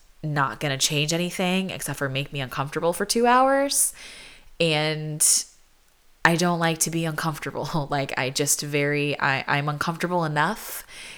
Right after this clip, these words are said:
And when I have a choice of whether or not to be uncomfortable, I don't wanna choose to be uncomfortable. Um, but I just, like, really, really didn't wanna argue with her about it. And I felt like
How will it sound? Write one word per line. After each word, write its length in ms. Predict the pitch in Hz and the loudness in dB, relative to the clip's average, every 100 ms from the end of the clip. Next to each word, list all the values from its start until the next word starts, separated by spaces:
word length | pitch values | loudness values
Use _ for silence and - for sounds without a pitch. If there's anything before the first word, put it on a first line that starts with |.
| - - | -10 0
And 360 | 151 151 151 | 2 2 2
when 140 | 151 156 | 0 0
I 80 | 170 | 0
have 180 | 190 | 0
a 60 | 165 | 0
choice 720 | - - 175 214 - - - | 0 2 0 0 4 4 4
of 200 | 180 160 | 2 -2
whether 200 | 170 165 | 0 2
or 60 | 165 | 2
not 160 | 160 - | 2 0
to 80 | |
be 80 | - | -4
uncomfortable, 640 | 160 156 156 151 165 165 - | -6 -4 -4 -4 -4 -2 -4
I 60 | |
don't 200 | 156 147 | -4 -4
wanna 160 | 135 143 | -4 -2
choose 540 | - - 147 143 139 | -2 0 -2 -2 -2
to 120 | - 143 | -2 -4
be 480 | 135 131 131 143 - - - - - | -4 -4 -2 -4 -6 -16 -18 -20 -6
uncomfortable. 800 | 147 139 139 - - - 82 - - - - - - - | -4 -4 -6 -6 -8 -6 -8 -10 -20 -20 -20 -20 -4 2
Um, 340 | 143 127 151 | 4 2 0
but 100 | 160 | -2
I 120 | 151 | -2
just, 440 | 143 160 156 - - | 0 0 2 0 2
like, 380 | 151 139 - - _ _ _ _ _ _ - - | 2 0 -2 -14 _ _ _ _ _ _ -20 -16
really, 400 | 175 190 214 190 | -2 6 8 8
really 260 | 175 165 156 | 6 2 2
didn't 280 | 147 143 135 | 0 0 -2
wanna 160 | 143 | -2
argue 360 | 135 135 139 143 | 0 0 0 -2
with 120 | 143 | -4
her 120 | 156 | -2
about 320 | 147 151 143 143 | 0 2 2 2
it. 220 | 147 - | 0 -2
And 120 | 143 | -4
I 80 | 135 | -6
felt 360 | - 139 139 - | -2 -2 0 0
like 400 | 147 151 - | -2 -2 -8